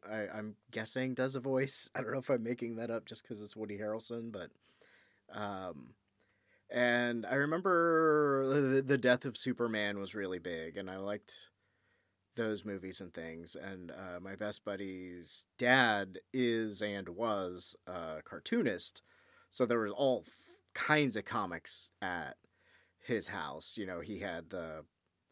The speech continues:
original, I think,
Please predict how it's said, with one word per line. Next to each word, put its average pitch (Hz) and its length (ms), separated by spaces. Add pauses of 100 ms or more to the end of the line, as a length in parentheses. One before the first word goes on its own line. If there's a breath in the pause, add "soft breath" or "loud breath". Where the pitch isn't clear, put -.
(560)
original, 95 800 (540)
I - 80
think, - 460